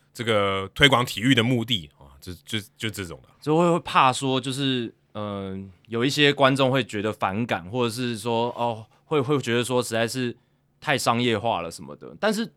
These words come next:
Speaker 2: 这本来就是商业活动嘛。
Speaker 1: 对啊，不然你叫，你就
Speaker 2: 对啊。
Speaker 1: 叫他饿死嘛。
Speaker 2: <laughs> 对啊，对啊，这样也不行嘛。
Speaker 1: 你就政府让他饿，当他饿死。
Speaker 2: 真的。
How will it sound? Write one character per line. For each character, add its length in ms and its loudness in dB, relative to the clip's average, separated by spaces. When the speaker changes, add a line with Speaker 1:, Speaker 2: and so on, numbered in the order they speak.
Speaker 2:
这 100 -12
本 160 -10
来 80 -14
就 80 -14
是 140 -10
商 220 -4
业 80 0
活 120 -4
动 100 -2
嘛。 20 2
Speaker 1:
对 60 4
啊， 40 4
不 80 6
然 60 10
你 40 0
叫， 140 2
你 80 -6
就 120 -2
Speaker 2:
对 140 -6
啊。 20 2
Speaker 1:
叫 80 8
他 120 10
饿 200 6
死 240 -2
嘛。 120 -16
Speaker 2:
<laughs> 40 -12
对 80 8
啊， 260 4
对 140 -2
啊， 100 2
这 100 0
样 60 6
也 60 2
不 120 -4
行 180 -6
嘛。 80 -6
Speaker 1:
你 60 -2
就 60 -4
政 180 6
府 120 -4
让 140 6
他 60 6
饿， 160 0
当 180 2
他 200 4
饿 160 0
死。 180 -12
Speaker 2:
真 160 -8
的。 220 -10